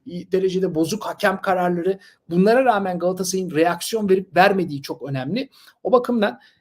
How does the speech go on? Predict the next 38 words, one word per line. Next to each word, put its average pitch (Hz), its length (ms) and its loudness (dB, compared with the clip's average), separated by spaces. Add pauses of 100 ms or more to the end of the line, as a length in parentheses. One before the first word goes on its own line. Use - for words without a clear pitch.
e, 160 120 -2
yani 190 460 4
Artur 196 300 -4
Masuaku'nun 208 560 -2
oynaması 202 500 -2
ya 202 140 -2
da 196 60 -2
oynamaması 190 600 -2
işte 180 220 -8
bu 202 80 -4
noktada 190 380 -4
işte, 180 360 -4 (300)
e, 160 460 0
Türkiye 185 260 -6
Futbol 185 240 -6
Federasyonu 180 520 -2
ceza 180 420 2
kurullarının 180 640 0 (220)
ya 160 140 0
da 170 60 0
hukuk 180 340 -6
kurulunun, 175 800 2
e, 143 60 -12
çifte 196 280 -4
standardı 175 640 0
bırakıp 175 380 -4
a-, 160 220 -4
adil 175 240 -2
bir 175 140 -8
karar 170 320 2
vermesi, 165 440 -2
bir 165 60 -4
standart 170 520 -4
tutturmasını 170 640 -10
beklemek 190 440 -2
nafile 202 400 2
bir 135 80 -4
çaba. 170 300 -4